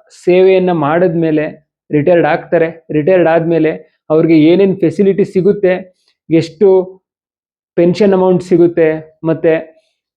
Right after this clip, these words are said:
ಸರ್ವಿಸ್‌ನಲ್ಲಿರುವಾಗ ಮೊದಲನೇ ವರ್ಷದಲ್ಲಿ ಎಷ್ಟು ಸ್ಯಾಲರಿ ಸಿಗುತ್ತೆ, ಎರಡನೇ ವರ್ಷಕ್ಕೆ ಎಷ್ಟು ಇನ್ಕ್ರಿಮೆಂಟ್ ಆಗುತ್ತೆ, ಮತ್ತೆ ಆ ಸ್ಯಾಲರಿ ಜೊತೆಗೆ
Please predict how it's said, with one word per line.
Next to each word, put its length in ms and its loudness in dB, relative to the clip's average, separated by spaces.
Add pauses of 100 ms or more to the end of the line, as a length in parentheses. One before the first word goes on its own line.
(340)
ಸರ್ವಿಸ್‌ನಲ್ಲಿರುವಾಗ 840 2 (240)
ಮೊದಲನೇ 360 0
ವರ್ಷದಲ್ಲಿ 380 0
ಎಷ್ಟು 160 -6
ಸ್ಯಾಲರಿ 280 0
ಸಿಗುತ್ತೆ, 580 -2
ಎರಡನೇ 240 2
ವರ್ಷಕ್ಕೆ 300 -2
ಎಷ್ಟು 180 -2
ಇನ್ಕ್ರಿಮೆಂಟ್ 480 0
ಆಗುತ್ತೆ, 340 -2 (440)
ಮತ್ತೆ 220 0
ಆ 280 0
ಸ್ಯಾಲರಿ 440 2
ಜೊತೆಗೆ 420 0